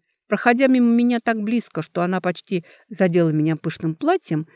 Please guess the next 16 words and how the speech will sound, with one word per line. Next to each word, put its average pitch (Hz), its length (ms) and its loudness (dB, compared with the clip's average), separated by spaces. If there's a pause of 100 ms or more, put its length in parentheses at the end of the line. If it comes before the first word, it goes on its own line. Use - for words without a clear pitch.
(240)
Элейн 220 400 4
еле 180 260 -2
слышно 185 360 -4
шепнула: 147 680 -8 (300)
"Если 196 340 -2
Кеннет 156 400 -4
что-то 156 280 -8
заметит, 185 580 -4 (240)
скажешь, 311 520 0
что - 180 -4
эти 175 140 -2
царапины 226 580 -4
на 190 80 -2
балесинах 156 680 -8
были 156 320 -6
всегда". 185 500 -8